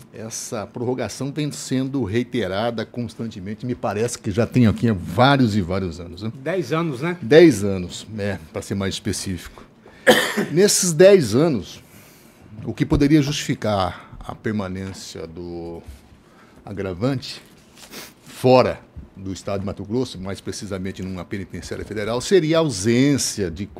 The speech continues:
Speaker 1: de condições mínimas para recebê-lo no nosso ambiente prisional, que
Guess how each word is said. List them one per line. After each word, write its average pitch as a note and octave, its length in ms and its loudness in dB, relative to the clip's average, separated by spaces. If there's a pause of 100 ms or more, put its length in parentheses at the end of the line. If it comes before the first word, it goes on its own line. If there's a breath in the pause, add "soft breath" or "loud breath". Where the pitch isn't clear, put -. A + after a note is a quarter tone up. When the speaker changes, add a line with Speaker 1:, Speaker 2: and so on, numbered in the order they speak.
Speaker 1:
de G#2+ 200 -4
condições A#2+ 680 0
mínimas G#2+ 520 0
para G#2+ 320 -8 (560 soft breath)
recebê-lo F2+ 580 -4 (920 soft breath)
no F#2+ 160 -10
nosso F#2 720 -6
ambiente F#2+ 440 -10
prisional, G2 460 -8
que A#2+ 360 -6